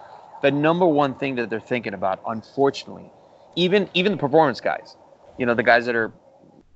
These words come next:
worried about or, or really concentrating on how, you know, what's the wheel gonna weigh, what's my advantage,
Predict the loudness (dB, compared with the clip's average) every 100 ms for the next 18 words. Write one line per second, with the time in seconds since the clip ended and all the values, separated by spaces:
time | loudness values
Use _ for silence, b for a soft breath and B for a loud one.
0 | -20 -20 -18 -14 -4 0 0 0 2 2
1 | 0 -2 -2 -2 -2 -4 -6 -2 -2 0
2 | -4 -8 -6 -6 -4 -4 0 2 2 0
3 | -6 -6 -6 -6 -6 -2 2 4 4 4
4 | 4 2 -4 b b -16 -6 2 2 2
5 | 0 0 0 -2 0 2 0 -4 -8 -18